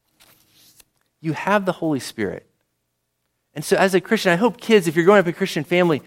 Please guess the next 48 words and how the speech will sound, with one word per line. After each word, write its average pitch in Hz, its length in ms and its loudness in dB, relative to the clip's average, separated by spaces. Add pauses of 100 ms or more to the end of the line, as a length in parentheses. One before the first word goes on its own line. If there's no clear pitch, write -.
(180)
you 175 160 0
will 247 80 2
begin 196 200 2
to 156 80 0
treasure 160 540 -2
more 180 240 2
and 180 100 2
more 143 360 -2 (420)
what 175 120 -2
it 165 100 2
means 160 580 -2 (160)
that 135 100 -4
God 147 240 -6
is 131 140 -6
with 180 340 0
you. 92 220 -8 (380)
Now, 151 60 -6
sometimes 254 280 4
you 185 60 4
might 175 100 6
not 135 140 4
want 214 200 4
God 139 180 4
with 117 180 0
you 160 60 -6
'cause 156 120 -6
you're 151 80 0
doing 170 180 4
the 156 80 2
wrong 143 240 4
thing. 190 340 0 (580)
I 139 60 0
really 190 180 8
don't 185 80 6
want 165 100 4
him 151 60 0
to 143 80 -2
see 214 240 -4
that, 92 180 -2
but 123 80 -8
he's 131 140 -4
always 180 300 0
with 185 220 -8
us. - 280 -20 (560)
And 143 80 -14
he's 151 140 -8
given 220 360 -4
us 101 280 -8